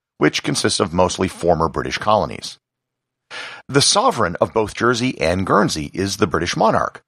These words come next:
who at the time of recording is Charles the Third. However,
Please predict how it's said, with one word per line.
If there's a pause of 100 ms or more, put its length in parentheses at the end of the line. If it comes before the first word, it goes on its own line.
(160)
who
at
the
time
of
recording
is
Charles
the
Third. (840)
However,